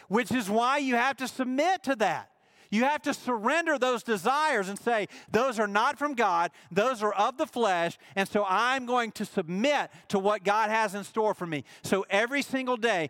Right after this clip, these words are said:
humility is an act of you submitting the flesh to the Spirit. Amen? I hope you have gained as much from this as I have. This has been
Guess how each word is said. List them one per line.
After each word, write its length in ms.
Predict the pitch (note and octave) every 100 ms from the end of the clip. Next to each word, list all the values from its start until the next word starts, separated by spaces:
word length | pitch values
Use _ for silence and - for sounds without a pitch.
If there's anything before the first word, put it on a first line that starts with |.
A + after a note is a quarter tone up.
| - -
humility 840 | G3+ G3+ G3+ B3+ B3+ - G3+ D#3+ - -
is 160 | F#3+
an 160 | F#3+ G3
act 360 | G3 A3+ G#3+ G3+
of 120 | E3
you 140 | G3
submitting 720 | F#3 G3 E3 F3+ A3 B3 B3 G#3+ -
the 120 | - -
flesh 600 | - G3+ A3 A3 A3 - _ -
to 440 | - G#3 G3 F#3 - _ _
the 120 | D3 D#3
Spirit. 560 | - G3+ F#3 C3 F#2+ _ _ _ _ _ -
Amen? 420 | E3 F#3 A3 A3+ - _ _ _ _ _ _ _ _
I 160 | F3 F#3+
hope 240 | A3 A#3+ F#3
you 220 | G#3+ A3
have 180 | D#3+ D3
gained 320 | G3 A3 G3+
as 140 | D#3+
much 200 | G#3 G#3
from 140 | - F#3+
this 260 | G#3 G3+
as 140 | E3 D#3+
I 160 | F#3+ G3
have. 260 | G#3 F#3+
This 180 | F3 D3
has 140 | D#3+
been 340 | D3 F3+ E3+